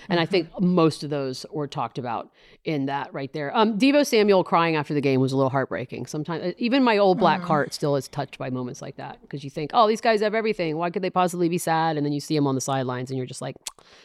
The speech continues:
Speaker 1: "Well, that kinda sucks," 'cause there were some moments there where it could have been, gone the other way. But anyways, that is,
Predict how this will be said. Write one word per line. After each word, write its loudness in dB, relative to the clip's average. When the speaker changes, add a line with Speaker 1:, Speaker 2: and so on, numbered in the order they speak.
Speaker 1:
"Well, -8
that -10
kinda -12
sucks," -14
'cause -8
there -2
were -2
some -4
moments -2
there -2
where -6
it 2
could 4
have 0
been, 0
gone 2
the 2
other 0
way. 0
But 2
anyways, 4
that 6
is, 2